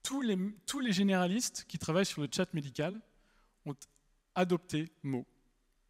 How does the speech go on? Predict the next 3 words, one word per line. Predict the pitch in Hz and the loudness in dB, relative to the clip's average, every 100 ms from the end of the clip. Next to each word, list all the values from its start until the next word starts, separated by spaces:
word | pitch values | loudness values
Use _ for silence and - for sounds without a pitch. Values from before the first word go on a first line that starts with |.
| _ _ _ _ _ _ _ _ _ _ _ _ _ - | _ _ _ _ _ _ _ _ _ _ _ _ _ 0
Quatre-vingt-quinze | 240 233 233 208 202 - 233 - | 4 4 4 4 2 2 0 0
pour | - 180 180 | -4 -4 0
cent | - 202 214 | 2 2 -2